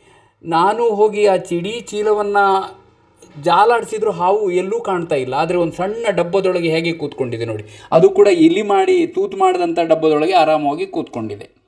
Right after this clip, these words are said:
ನಾವು ಇದನ್ನು ಗಮನಿಸ್ಬೇಕು. ಆದಷ್ಟು ನಾವು ಇಂಥ ವಸ್ತುಗಳನ್ನ ಮನೆಯೊಳಗೆ ಶೇಖರಣೆ ಮಾಡಿ ಇಟ್ಟುಕೊಂಡದ್ರಿಂದಲೇ ಹಾವುಗಳು ಬರೋದು ಬಿಟ್ರೆ ಬೇರೆ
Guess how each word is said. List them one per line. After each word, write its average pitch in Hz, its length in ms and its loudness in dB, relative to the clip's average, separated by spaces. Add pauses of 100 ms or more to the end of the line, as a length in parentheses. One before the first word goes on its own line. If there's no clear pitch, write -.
(640)
ನಾವು 196 180 4
ಇದನ್ನು 180 840 0 (340)
ಗಮನಿಸ್ಬೇಕು. 151 920 -2
ಆದಷ್ಟು 202 640 -2
ನಾವು 196 300 2
ಇಂಥ 175 280 -2
ವಸ್ತುಗಳನ್ನ 170 680 2
ಮನೆಯೊಳಗೆ 165 720 -2 (220)
ಶೇಖರಣೆ 170 560 0
ಮಾಡಿ 151 260 0
ಇಟ್ಟುಕೊಂಡದ್ರಿಂದಲೇ 202 1040 0
ಹಾವುಗಳು 160 440 0
ಬರೋದು 127 340 -4
ಬಿಟ್ರೆ 113 260 -10
ಬೇರೆ 190 480 -4